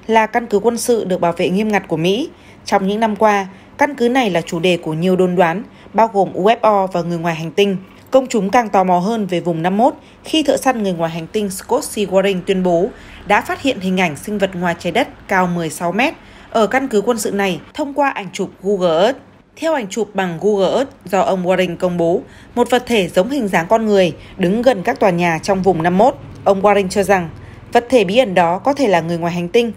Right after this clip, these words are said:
hoặc robot khổng lồ do sinh vật ngoài trái đất tạo ra. Thợ săn người ngoài hành tinh còn khiến dư luận xôn xao khi mô tả sinh vật này cao tới mười sáu mét và thực sự di chuyển. Trước thông tin do ông Waring cung cấp, một số người tin rằng đó có thể thực sự là người ngoài hành tinh.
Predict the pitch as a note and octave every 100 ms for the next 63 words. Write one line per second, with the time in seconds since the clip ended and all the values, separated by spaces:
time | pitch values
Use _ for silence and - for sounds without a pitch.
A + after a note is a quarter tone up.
0 | - F#3 D#3+ D#3+ F#3 B3+ - F3 F3+ E3+
1 | D#3 - F#3 F#3+ F3+ F3 E3 D#3 F3 F3
2 | C4 - E3 G3 G3+ F#3 - - - B3+
3 | C#4 C#4 A#3 F#3+ F#3 F#3 F3+ A3 G#3 -
4 | F3+ D#3+ - F3+ G#3 A3+ F#3 B3 B3 -
5 | B3 A#3 - - - - D4 C#4+ C#4 A3+
6 | D#3+ A#3 G3+ F#3 F#3 E3+ - G3 F#3+ F3
7 | F3 B3 G3+ F#3+ F3+ A3 D4+ - D#3+ D3+
8 | E3+ - E3 F#3+ G3 A3+ F3+ B2 - F4+
9 | F4 C#4 C#4 C4+ B3+ G3+ G#3 - G3 F#3+
10 | F#3+ F#3 G3 F#3 A#3+ C#4 - - - B3+
11 | B3 B3 B3+ - B3+ A#3+ A3 F3+ - -
12 | F#3+ G#3+ C#4+ C4 F#3+ F#3 - G3+ - E3+
13 | E3+ E3 E3 D#3+ E3 G#3+ G#3+